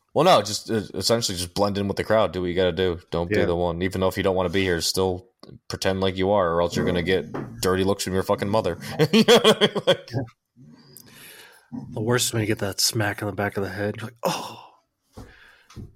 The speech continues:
Speaker 2: Then that, then that piece of Werther's you got from the lady is just rattling around in your head.
Speaker 1: <laughs>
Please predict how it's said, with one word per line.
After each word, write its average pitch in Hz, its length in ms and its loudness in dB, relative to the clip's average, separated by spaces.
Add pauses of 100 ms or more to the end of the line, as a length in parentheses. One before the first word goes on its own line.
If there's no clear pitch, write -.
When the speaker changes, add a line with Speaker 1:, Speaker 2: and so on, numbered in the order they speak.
(140)
Speaker 2:
Then 127 80 0
that, 117 240 2 (280)
then 131 100 2
that 120 400 4
piece 143 200 0
of 110 200 2
Werther's 123 560 2
you 123 80 0
got 123 200 4
from 117 200 -2
the 113 100 2
lady 120 420 2
is 110 220 -2
just 98 240 0
rattling 113 340 4
around 117 220 6
in 110 80 0
your 113 140 4
head. 120 220 4
Speaker 1:
<laughs> 175 1400 4